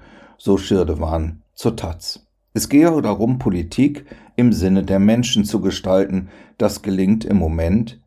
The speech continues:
in manchen europäischen Ländern der Linken besser als in anderen. Zu den Ländern im Einzelnen. Griechenland.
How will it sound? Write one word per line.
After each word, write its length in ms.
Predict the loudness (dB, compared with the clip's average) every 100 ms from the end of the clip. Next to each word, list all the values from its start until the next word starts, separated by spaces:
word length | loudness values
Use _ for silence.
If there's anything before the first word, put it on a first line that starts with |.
| _
in 220 | -2 0 2
manchen 520 | 0 -2 -4 -4 -2
europäischen 800 | -2 0 0 -2 -4 -4 -4 -4
Ländern 640 | -4 -4 0 2 2 0 -4 -10
der 200 | 2 2
Linken 720 | 2 -2 -4 -2 -2 -2 -8 -18
besser 540 | -8 -4 -4 -6 -10 -12 -16 _ _
als 360 | -6 -6 -6 -4
in 220 | -4 -2
anderen. 500 | 0 0 -2 -8 -16 _ _ _ _ _ _ _ _ _ _ _ _ _ _ _ _ _ _ _ _ _ _ _ _ _ _ _
Zu 200 | -6 2
den 200 | 2 4
Ländern 520 | 4 4 4 2 4
im 220 | 2 2
Einzelnen. 720 | 2 0 0 -8 -10 -12 -14 -20 _ _ _ _ _ _ -10
Griechenland. 760 | -4 -2 -2 -4 -6 -10 -16